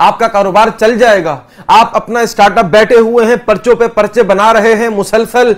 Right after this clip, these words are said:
वर्क़े भर रहे हैं, अपनी business planning कर रहे हैं, अगर दुआ नहीं है तो कभी कामयाबी नहीं मिलेगी।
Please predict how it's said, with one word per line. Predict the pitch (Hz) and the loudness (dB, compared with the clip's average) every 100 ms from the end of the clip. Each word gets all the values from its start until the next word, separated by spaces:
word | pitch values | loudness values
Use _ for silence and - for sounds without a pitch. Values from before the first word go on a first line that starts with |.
| - - | -6 -6
वर्क़े | 147 233 254 240 | 0 0 2 0
भर | 165 233 | 2 0
रहे | 240 214 233 | 0 2 0
हैं, | 196 165 - _ _ - - | -2 -6 -12 _ _ -8 -4
अपनी | 214 254 | -2 -2
business | 196 196 233 - | -2 -2 -4 -4
planning | 202 220 254 233 | -2 0 -2 -2
कर | 233 | 0
रहे | 240 254 247 | 2 2 2
हैं, | 208 190 - - | 0 -6 -8 -4
अगर | 202 254 208 | 0 2 2
दुआ | 196 220 262 | 2 4 4
नहीं | 294 302 254 | 4 2 0
है | 220 185 | -2 -2
तो | 208 | -6
कभी | - - 233 185 | -4 0 2 2
कामयाबी | 240 208 214 190 196 | 2 2 0 -2 -4
नहीं | 160 165 | -6 -8
मिलेगी। | 143 123 110 110 107 | -10 -12 -14 -16 -20